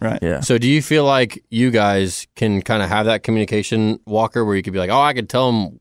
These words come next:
Speaker 3: what's on my mind because I know we're not gonna end up fighting and have a big fallout," 'cause at the end of the day, we're still brothers. We're still, we're still blood here.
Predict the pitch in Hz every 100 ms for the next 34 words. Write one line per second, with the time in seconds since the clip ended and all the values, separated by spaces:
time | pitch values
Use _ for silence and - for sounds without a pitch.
0 | _ 110 127 127 120 110 98 95 113 107
1 | 98 95 101 92 104 107 104 101 101 95
2 | 90 107 92 98 92 101 101 104 101 98
3 | 110 113 139 131 147 139 - - _ -
4 | 104 120 131 113 113 117 98 101 - 104
5 | 92 - 110 104 - 98 98 95 87 87
6 | 76